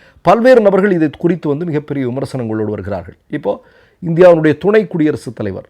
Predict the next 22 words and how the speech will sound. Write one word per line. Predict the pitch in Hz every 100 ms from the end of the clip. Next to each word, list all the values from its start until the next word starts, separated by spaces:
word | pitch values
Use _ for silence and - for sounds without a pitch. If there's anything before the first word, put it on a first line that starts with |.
| _ -
இல்லையா, | 123 123 113
அவர் | 131 139
எப்படிப்பட்ட | 139 135 165 160 143
விமர்சனங்களோடு | 135 135 143 127 120 117 113
வந்தார் | 110 113 110
அப்படிங்கிறது | 104 104 101
தெரியும். | 110 -
இப்போ | 160 160 - 175 95 143 - _ _ _ _ _ _ -
குடியரசுத் | 220 208 285 254 - 233
தலைவரை | 196 185 175 165
முன்னிறுத்தி | 147 156 151 135 - 143 156 _ -
உச்ச | 143 139 -
நீதிமன்றத்துடன் | 170 165 151 143 139 143 127 127 113
மோதக்கூடிய | 120 143 135 - 117 107 101 92 _ _ _ _
ஆர் | - 151 175 170
எஸ் | 135 143
எஸ் | - -
மோடியினுடைய | 127 143 131 120 113 110
செயல்பாடு | 131 - 131 131 110 98 104 - _ _ -
நேற்றைய | 120 135 - 117 101
தினம் | 120 104
வெளிப்பட்டிருக்கிறது. | 101 104 87 92 90